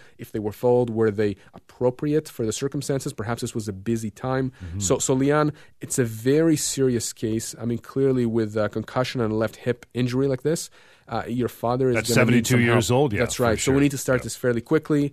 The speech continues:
Speaker 1: Again, give me a call. Won't cost you a thing. Let's give it. Let's, let's chat. I can give you all your options. Talk to your father,
Speaker 2: Cool.
Speaker 1: and you guys can decide what you wanna do.
Speaker 2: Leanne, the number four one six two one six fifty-nine ten. The email is help at the insurance lawyer dot C A. More of the show coming up. The Insurance and Injury Law Show,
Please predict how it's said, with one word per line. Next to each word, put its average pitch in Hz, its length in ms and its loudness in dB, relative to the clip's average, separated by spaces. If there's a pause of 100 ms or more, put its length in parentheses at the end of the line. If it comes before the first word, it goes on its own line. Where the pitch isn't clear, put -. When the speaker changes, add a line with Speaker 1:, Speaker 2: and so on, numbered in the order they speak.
(140)
Speaker 1:
Again, 120 240 -2
give 131 100 -4
me 160 100 2
a 147 40 0
call. 131 480 2 (180)
Won't 139 200 -4
cost 143 260 0
you 135 60 2
a - 20 2
thing. 127 280 0
Let's 127 140 -2
give 143 180 -4
it. - 120 -6
Let's, - 200 -8
let's 156 160 -4
chat. 131 480 -2 (160)
I 117 80 -4
can 131 100 -6
give 131 120 0
you 120 100 2
all 143 120 4
your 175 160 4
options. 127 500 -2 (160)
Talk 127 200 -2
to 143 60 -6
your 135 60 -2
father, 120 400 2
Speaker 2:
Cool. 123 160 0
Speaker 1:
and 120 100 -4
you 120 60 0
guys 120 180 2
can 123 120 -2
decide 113 280 -2
what 113 160 -6
you 113 80 -4
wanna 107 140 -2
do. 98 160 -4 (180)
Speaker 2:
Leanne, 117 260 2
the 110 80 4
number 110 220 2
four 131 280 2
one 117 240 2
six - 420 -2
two 156 220 2
one 131 260 4
six - 300 0
fifty-nine 117 480 2
ten. 131 200 2
The 120 140 0
email 113 300 2
is 95 100 -4
help 170 300 0
at 92 100 -4
the 104 80 0
insurance 127 580 0
lawyer 104 280 0
dot 90 260 -2
C 98 140 -4
A. 76 100 -4
More 123 140 2
of 185 80 2
the 143 60 2
show 139 180 0
coming 131 260 2
up. 151 60 -4
The 104 100 -2
Insurance 135 380 0
and 120 100 2
Injury 123 240 2
Law 98 240 0
Show, 107 260 -2